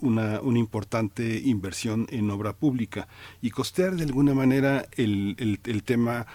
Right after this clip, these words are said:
del desempleo y su relación con el trabajo, que si bien es estacional,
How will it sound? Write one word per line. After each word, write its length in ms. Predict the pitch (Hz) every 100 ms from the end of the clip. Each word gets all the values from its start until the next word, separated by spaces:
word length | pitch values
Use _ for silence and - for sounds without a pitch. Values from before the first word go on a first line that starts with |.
| - -
del 240 | 123 117 110
desempleo 840 | 104 - 101 - 123 120 120 -
y 180 | 143 104
su 140 | 117
relación 500 | 98 95 92 117 117
con 340 | - 113 98
el 80 | 104
trabajo, 480 | 98 95 110 110 120
que 100 | 107
si 140 | -
bien 240 | 98 104 107
es 120 | -
estacional, 600 | - 101 - 110 110 117